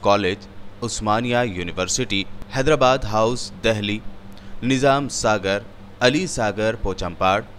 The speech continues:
उस्मानिया जनरल हॉस्पिटल, चार मीनार हॉस्पिटल और दीगर इमारतों की तामीर के लिए अपनी निगरानी में शानदार डिज़ाइन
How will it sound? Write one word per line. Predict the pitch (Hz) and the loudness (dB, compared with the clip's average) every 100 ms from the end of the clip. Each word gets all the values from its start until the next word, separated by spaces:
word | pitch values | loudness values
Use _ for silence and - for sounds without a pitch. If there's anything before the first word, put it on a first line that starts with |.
| - 127 | -6 -4
उस्मानिया | 120 131 127 135 135 | 0 2 2 2 0
जनरल | 117 98 92 82 | 0 -2 -2 -2
हॉस्पिटल, | 92 120 - 120 98 104 - - - - | -4 -4 -6 -2 -2 -2 -8 -18 -18 -2
चार | 139 127 147 | 4 6 4
मीनार | 117 101 107 | 0 2 0
हॉस्पिटल | 98 85 - 120 113 95 - - - | 0 -2 -2 -2 0 0 -2 -12 0
और | 113 120 | 0 2
दीगर | 135 143 151 151 | 0 2 2 0
इमारतों | 104 101 107 110 139 | -2 0 0 -2 -6
की | 113 - | -6 -4
तामीर | 87 87 123 | -4 -2 -4
के | 104 90 | -4 -4
लिए | 110 - - - 131 | -2 -2 -4 -4 0
अपनी | 131 165 165 | 0 0 -2
निगरानी | 107 98 101 110 139 | -2 2 2 2 0
में | 110 127 | -2 -4
शानदार | - 92 92 101 127 107 | -2 0 2 2 2 0
डिज़ाइन | 90 92 104 92 | -4 0 0 -2